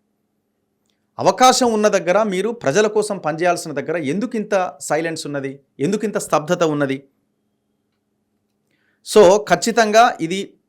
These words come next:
ప్రజలకి సమాధానం చెప్పలేకపోయినా మీ క్యాడర్కైనా ఆన్సర్ చేయాలి. మొన్న ఈటెల నాగేశ్వర్ ఇష్యూ వచ్చినప్పుడు కూడా ఈటెల గురించి మాట్లాడిన మీ పార్టీ వాళ్ళు ఎవరు లేరు. ఎవరు లేరు కదా. సంజయ్కి వ-, యా-, వాళ్ళ, ఆయన మీద ఏమన్నా దాడి చేసి మిగతా వాళ్ళు,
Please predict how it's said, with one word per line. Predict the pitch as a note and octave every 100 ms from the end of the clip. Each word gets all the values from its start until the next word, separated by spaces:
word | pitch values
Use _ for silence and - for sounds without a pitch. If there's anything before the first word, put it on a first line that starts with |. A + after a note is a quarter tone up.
| _ _ _ -
ప్రజలకి | B2+ D#3 F#3+ F#3+
సమాధానం | F3 E3+ E3 E3+ E3
చెప్పలేకపోయినా | D3+ C#3 D3+ C#3 C#3 D3
మీ | G3
క్యాడర్కైనా | - C3 D#3+ F3+ F#3+
ఆన్సర్ | D#3 D#3 D3+
చేయాలి. | C#3 C#3+ G2+ _ _ _ _ _ _ _ -
మొన్న | F3 F3+ E3
ఈటెల | G#3 A3 A3
నాగేశ్వర్ | G3+ G3 G3+ G3+ G3+
ఇష్యూ | F#3+ F#3 G3
వచ్చినప్పుడు | - G3 F#3 G3+
కూడా | A#3 A#3+ G#3+ F3
ఈటెల | G3 G#3 G3+
గురించి | G3+ G3+ G#3
మాట్లాడిన | F#3+ F#3+ G3+ G3 F#3+
మీ | F#3
పార్టీ | F3+ F3+ F3+
వాళ్ళు | G#3 G3+
ఎవరు | G#3 G#3+
లేరు. | A3 A3 G3+ _ _ _ _ _ _ _ _ _ _ _ _ _ _ _ _ _ _ _ -
ఎవరు | F3
లేరు | A3+ A#3+
కదా. | A3 G3+ A3+ D3+
సంజయ్కి | C#3 F3+ A3+ A3+ A3+ A3 A3
వ-, | G#3 G#3
యా-, | G3+ G3 F#3+ F#3 F#3 E3+ D3+
వాళ్ళ, | F3+ E3+
ఆయన | F3
మీద | F#3+ G3
ఏమన్నా | F#3+ F#3
దాడి | F3+ F#3 F#3
చేసి | F#3 E3+
మిగతా | D#3+ F3+ G3
వాళ్ళు, | G3 F#3+